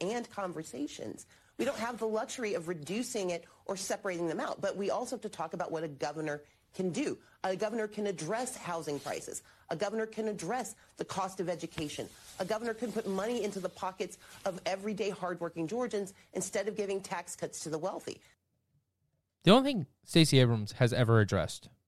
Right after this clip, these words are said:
Speaker 2: is a buffet line. This idea, like we talked about last hour, is that Democrats know they're losing.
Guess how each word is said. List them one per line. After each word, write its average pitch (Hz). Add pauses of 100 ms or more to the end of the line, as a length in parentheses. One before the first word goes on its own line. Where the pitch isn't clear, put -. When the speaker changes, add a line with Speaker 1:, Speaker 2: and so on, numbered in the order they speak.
(140)
Speaker 2:
is 117
a 117
buffet 104
line. - (1400)
This 170
idea, 139 (1080)
like 110
we 98
talked -
about 170
last 202
hour, 98 (580)
is 139
that 147
Democrats 175 (500)
know 156
they're 127
losing. 113